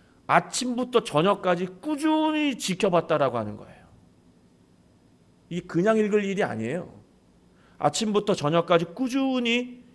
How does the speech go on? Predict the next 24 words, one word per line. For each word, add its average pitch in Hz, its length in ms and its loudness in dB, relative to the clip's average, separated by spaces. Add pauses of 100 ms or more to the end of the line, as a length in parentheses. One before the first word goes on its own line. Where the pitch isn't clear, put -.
이 160 100 -4
상황을 226 560 2 (320)
보고 160 300 4
있었다라고 147 500 2
하는 123 140 -4
것입니다. - 500 -12 (1500)
또 220 360 -2 (380)
우리가 208 420 0
타인에게 220 720 0
조언하고 139 1120 -2 (720)
나서 120 540 -4 (340)
서로 185 320 2
언짢은 226 500 2
상황이 202 360 0
될 156 140 0
때가 143 220 0
있어요. 95 380 -8
조언이라고 185 520 0
하는 170 120 -4
것은 165 320 -6 (340)
좋은 214 380 0
마음으로 214 440 0
조언을 170 340 0
했는데 170 600 -4